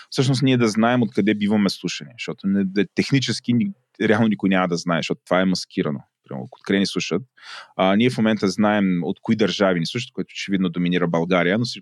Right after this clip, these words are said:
всъщност знаеме от Германия, U K, от Щатите колко ни слушат, което е важно, а, понякога за нас. Но за тия, които продават банери и прочее, ще стане някакъв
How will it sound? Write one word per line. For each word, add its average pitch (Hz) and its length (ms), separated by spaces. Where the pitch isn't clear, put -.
всъщност - 380
знаеме 90 500
от 73 200
Германия, 95 420
U 92 140
K, 92 240
от 92 100
Щатите - 420
колко - 280
ни 78 60
слушат, - 320
което 95 240
е 87 80
важно, 85 540
а, 87 280
понякога 90 440
за 95 160
нас. 156 320
Но 120 340
за 104 120
тия, 135 180
които 127 180
продават 104 420
банери 98 300
и 90 80
прочее, 123 300
ще - 180
стане 107 260
някакъв 95 260